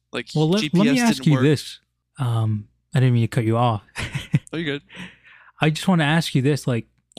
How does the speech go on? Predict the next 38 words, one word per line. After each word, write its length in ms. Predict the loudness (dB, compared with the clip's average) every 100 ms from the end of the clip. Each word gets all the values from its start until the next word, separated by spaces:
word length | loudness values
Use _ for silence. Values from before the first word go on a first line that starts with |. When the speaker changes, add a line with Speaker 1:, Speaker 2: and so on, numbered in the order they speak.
| _ -2
Speaker 2:
do 80 |
you 180 | 2 2
think 720 | 0 -6 -2 -2 -2 -10 -18 _ _ _
that 500 | -2 0 0 0 -2 -6 _ _ _ _ _ _ -2
because 540 | -2 0 0 2 0
cell 300 | -2 0 -2
phones 320 | 0 0 2
are 60 | 0
so 440 | 0 0 2 -2 -6 _ _
prominent 420 | 2 4 4 2
nowadays 520 | 0 0 0 -2 -2
and 100 | 0
everyone 360 | 0 2 0 0
has 300 | -2 -2 -2
them, 180 | -4 -2
the 100 | -4
availability 600 | 0 0 2 2 2 2
to 80 | 0
have, 360 | -2 -2 -2
even 220 | -2 -2 -2
if 100 | -4
it's 140 | -4
just 180 | -6 -6
a 60 |
basic 400 | -4 -4 -4 -4
one, 140 | -2 -2
is 100 | -2
really 240 | -2 -2
high, 380 | -2 -4 -4 -8 -14 -20 -20 _ _ _
do 100 | -4
you 180 | 0 0
think 340 | 0 -2 -2 0
that 260 | -4 -4
kinda 500 | -4 0 2 2 0
hinders, 840 | -4 0 2 4 2 0 -4 -16 -20 _ _ _ _ _ _
uh, 280 | -4 -2 -4
like, 180 | -4 -4
a, 160 | -4